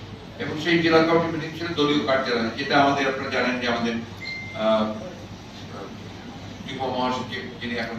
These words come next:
আপনার, আহ, নরসিংদী জেলার আহ্বায়কের দায়িত্বে রয়েছেন, তার বাসার সঙ্গে একেবারে এক কাছে, একে লাগানো। সেখানেই দলীয় কার্যালয়, সেখানেই তাদের সভাটি ছিল। সবাই যারা উপস্থিত হবেন, অর্থাৎ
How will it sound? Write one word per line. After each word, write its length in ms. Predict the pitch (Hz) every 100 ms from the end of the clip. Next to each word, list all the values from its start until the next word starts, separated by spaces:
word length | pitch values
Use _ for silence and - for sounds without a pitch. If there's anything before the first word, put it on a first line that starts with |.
| 107
আপনার, 220 | 117 113
আহ, 680 | 113 - - - - 104 110 110
নরসিংদী 500 | 120 117 120 113 113 113 110 -
জেলার 300 | 120 117 113 113 - - - -
আহ্বায়কের 400 | 113 113 113 113
দায়িত্বে 280 | 113 113 117
রয়েছেন, 340 | 113 110 123 104 - - - - - -
তার 140 | 120 117 113 -
বাসার 280 | - 117 -
সঙ্গে 220 | 117 110 107 - - - - -
একেবারে 300 | - 120 113 113
এক 60 | 107 120
কাছে, 220 | 117 117 - -
একে 180 | 110 120 110 113
লাগানো। 320 | 117 120 117 - - - - - - - - - - - -
সেখানেই 400 | 160 175 208 208 208 -
দলীয় 260 | 156 165 165
কার্যালয়, 420 | 156 151 - - -
সেখানেই 300 | - 147 147
তাদের 300 | 143 135 - -
সভাটি 260 | 123 113 107
ছিল। 140 | - - - - - - - - - - - -
সবাই 260 | 135 165 170
যারা 200 | 175 170 165 165 - - - - - - - - -
উপস্থিত 360 | - 147 190 -
হবেন, 240 | - 131 131
অর্থাৎ 220 | 135